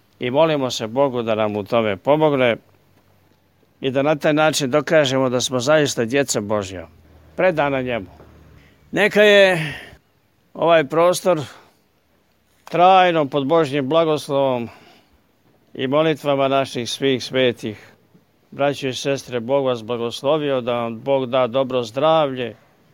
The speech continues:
i strajnost, čvrstinu vjere i ljubavi i nade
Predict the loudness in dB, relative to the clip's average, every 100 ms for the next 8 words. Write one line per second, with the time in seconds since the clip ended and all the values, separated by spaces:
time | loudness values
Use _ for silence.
0 | _ _ -14 -12 -4 0 2 2 0 -6
1 | -8 -12 -6 -6 -2 0 0 0 2 2
2 | 2 0 -2 -2 -2 0 0 -2 -6 -14
3 | _ _ _ _ _ -4 -2 0 0 0
4 | -2 -6 -10